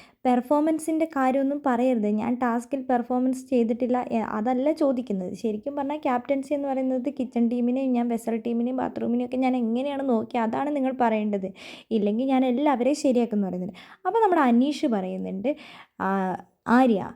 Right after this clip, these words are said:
ഞങ്ങൾ വളരെ വ്യക്തമായും കൃത്യമായും നീ ചെയ്ത ഓരോരോ കാര്യങ്ങൾ എണ്ണി എണ്ണി ഞങ്ങൾ ലാലേട്ടനോട് പറയുന്നു." ഷാനവാസും സരികയൊക്കെ പറയണ്ട, "അതിലെന്തോ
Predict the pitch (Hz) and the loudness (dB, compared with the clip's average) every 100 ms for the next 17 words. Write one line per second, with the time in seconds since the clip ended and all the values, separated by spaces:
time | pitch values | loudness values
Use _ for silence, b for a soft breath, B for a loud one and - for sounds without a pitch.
0 | _ _ _ 214 233 254 240 220 226 233 | _ _ _ 2 4 4 4 4 4 2
1 | 220 190 226 - - 285 269 240 233 226 | 2 0 -4 -8 -4 -2 2 2 2 0
2 | 220 208 _ 262 254 226 214 208 208 240 | -2 -6 _ 4 6 4 2 2 2 0
3 | 254 226 214 202 196 220 247 254 254 247 | 0 0 0 0 2 2 4 4 4 4
4 | 247 247 208 202 208 220 233 220 220 247 | 2 0 -2 0 -2 -2 -2 -2 0 0
5 | 262 254 220 226 214 208 214 185 185 196 | 0 2 2 2 2 0 0 0 0 0
6 | 196 202 202 190 180 180 208 269 B B | 0 0 0 -2 -2 -2 -2 -4 B B
7 | _ _ - 311 339 381 370 392 359 311 | _ _ 2 4 4 2 0 0 2 2
8 | 311 320 311 294 277 269 247 247 214 226 | 2 0 -2 -2 -2 -2 -2 -2 -2 0